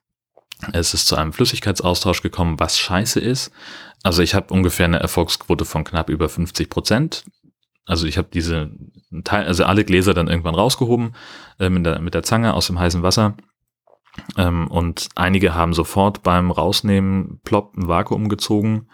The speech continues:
Die hab ich jetzt erstmal als okay für mich markiert, äh, und zur Seite gestellt und in die Speisekammer getan, nachdem ich sie so ein bisschen abgewaschen hatte. Das Wasser war dann wirklich so ein bisschen fettig. Und hab die anderen nochmal stehen lassen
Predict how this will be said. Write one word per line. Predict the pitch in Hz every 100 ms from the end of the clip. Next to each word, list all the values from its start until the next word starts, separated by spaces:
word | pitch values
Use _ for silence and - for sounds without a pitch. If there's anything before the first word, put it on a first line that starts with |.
| - - - -
Die | 98 90
hab | 98
ich | 95
jetzt | 87
erstmal | 85 98 85
als | 92
okay | - - 110 123 143 -
für | - -
mich | 117 123 -
markiert, | 117 - 135 139 - _ - - - - - -
äh, | 95
und | 92 90
zur | 98
Seite | 85 98 113
gestellt | 113 - 117 117 117 -
und | 90 90
in | 85
die | 90
Speisekammer | - 82 98 110 113 110
getan, | 110 - 110 113 127 _ _ _ - _
nachdem | 92 - 95
ich | 90
sie | 95
so | 90
ein | 87
bisschen | - -
abgewaschen | 82 - 95 90
hatte. | 90 87
Das | 76 -
Wasser | 85 95
war | 80
dann | 80 76
wirklich | - 92
so | 80
ein |
bisschen | 73 -
fettig. | - - 92 - _ - - - - -
Und | 82 76
hab | 82 -
die | 73
anderen | 76 85 87 87 87 90 -
nochmal | 98 78 82 80
stehen | - 85
lassen | 101 104 117 113 113